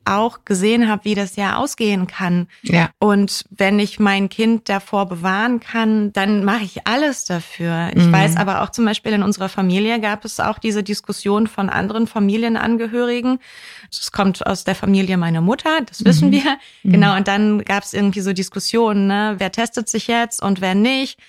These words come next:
Speaker 1: Weil
Speaker 2: Mhm.
Speaker 1: es auch eben diese Idee gibt von einem Recht auf Nichtwissen und von einem unbeschwerten Leben, das dann halt vielleicht auch einfach vorbei ist, wenn's vorbei ist. Andererseits frage ich mich, ey, wenn du weißt, dass in deiner Familie so eine <laughs> Seuche grassiert,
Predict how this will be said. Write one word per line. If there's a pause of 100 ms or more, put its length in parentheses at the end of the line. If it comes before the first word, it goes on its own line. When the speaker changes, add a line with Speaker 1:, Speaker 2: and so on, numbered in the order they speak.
(240)
Speaker 1:
Weil
Speaker 2:
Mhm.
Speaker 1:
es
auch
eben
diese
Idee
gibt
von
einem
Recht
auf
Nichtwissen
und
von
einem
unbeschwerten
Leben, (800)
das
dann
halt
vielleicht
auch
einfach
vorbei
ist,
wenn's
vorbei
ist.
Andererseits
frage
ich
mich,
ey,
wenn
du
weißt,
dass
in
deiner
Familie
so
eine
<laughs>
Seuche
grassiert,